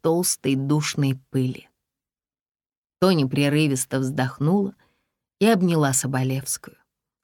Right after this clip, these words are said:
Зарылась носом в ворот её пальто, ощутила запах цветочных духов и едва уловимый, до боли знакомый, больничный.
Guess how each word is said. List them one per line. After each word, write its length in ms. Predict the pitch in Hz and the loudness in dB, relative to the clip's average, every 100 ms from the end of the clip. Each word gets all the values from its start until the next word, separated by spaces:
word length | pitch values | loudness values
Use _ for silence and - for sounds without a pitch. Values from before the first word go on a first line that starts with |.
| - | -2
Зарылась 600 | 151 208 285 247 131 - | 2 4 4 2 0 0
носом 520 | 147 156 - 127 127 | 0 0 0 0 0
в 60 | 135 | 2
ворот 340 | 147 139 131 | 2 2 -2
её 240 | - 127 123 | -4 -4 -2
пальто, 500 | 127 123 - 170 196 _ _ _ _ _ _ - | -4 -4 -4 -6 -6 _ _ _ _ _ _ 0
ощутила 720 | 175 - - 233 - 294 233 | 2 2 2 0 2 2 2
запах 480 | 147 175 180 175 - | 2 0 0 -4 -6
цветочных 760 | - 135 131 170 - 135 131 | -2 -2 0 -2 -2 -2 -2
духов 460 | 131 127 151 170 - _ _ _ _ _ | -2 -2 -2 -4 -8 _ _ _ _ _
и 80 | 196 | 2
едва 400 | 156 151 135 139 | 4 4 4 4
уловимый, 600 | 131 127 127 143 180 185 | 4 2 2 2 2 2
до 240 | 143 175 170 | 2 2 2
боли 540 | 151 190 240 233 226 | 2 2 4 2 0
знакомый, 920 | 190 175 175 - - 135 131 - _ _ _ _ _ - | 0 -2 -4 -6 -4 -2 -2 -6 _ _ _ _ _ -2
больничный. 840 | 151 156 135 135 131 - - _ | 2 2 2 0 -2 -10 -20 _